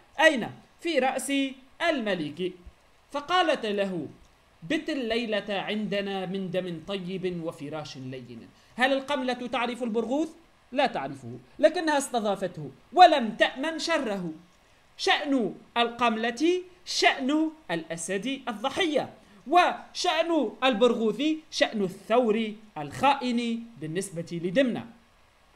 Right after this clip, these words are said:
فأقام البرغوث عندها حتى إذا أوى الرجل إلى فراشه وثب البرغوث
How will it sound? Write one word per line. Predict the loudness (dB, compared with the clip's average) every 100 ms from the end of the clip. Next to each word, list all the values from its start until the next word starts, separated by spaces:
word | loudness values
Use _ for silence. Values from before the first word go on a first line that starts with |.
| _ _ _ _ -2
فأقام | 0 2 2 0
البرغوث | -2 -2 -2 -2 -4 -2
عندها | -2 -2 -2 -4 -2 -4
حتى | -4 -8 -8 -4 -2
إذا | -2 -4 -2
أوى | -2 -2 -4 -4
الرجل | -4 -4 -4 -6 -6 -6
إلى | -6 -6
فراشه | -6 -8 -8 -8 -10 -8 -8 -8 -12 -20 -20 -14 0
وثب | 2 4 4
البرغوث | 4 4 0 2 2 2